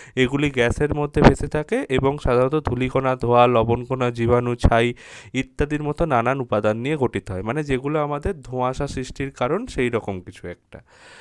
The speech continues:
তো এসপিএম কি? এসপিএম মানে অ্যারোসল পড়তে গেলে এসপিএম আমাদের অত্যন্ত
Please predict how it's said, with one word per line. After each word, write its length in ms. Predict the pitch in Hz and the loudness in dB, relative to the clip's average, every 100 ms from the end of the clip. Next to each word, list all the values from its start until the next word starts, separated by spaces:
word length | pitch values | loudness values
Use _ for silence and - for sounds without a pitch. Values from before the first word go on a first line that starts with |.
| - _ | -20 _
তো 140 | - 147 | 0 0
এসপিএম 640 | 139 143 - - 175 175 175 | 2 0 0 -10 -4 -2 -4
কি? 180 | - 233 | -8 -2
এসপিএম 600 | 156 135 - 165 160 165 | -2 -2 -10 -6 -6 -6
মানে 180 | 131 131 | -6 -4
অ্যারোসল 420 | - 123 135 170 165 | 0 -2 0 -4 -2
পড়তে 400 | 156 151 - 165 | -2 -4 -4 -6
গেলে 180 | 165 | -4
এসপিএম 580 | 170 127 127 - 160 165 | 0 -2 -2 -6 -4 -2
আমাদের 320 | 151 147 151 | -2 0 2
অত্যন্ত 480 | 147 139 147 147 151 | 0 0 -8 -8 -2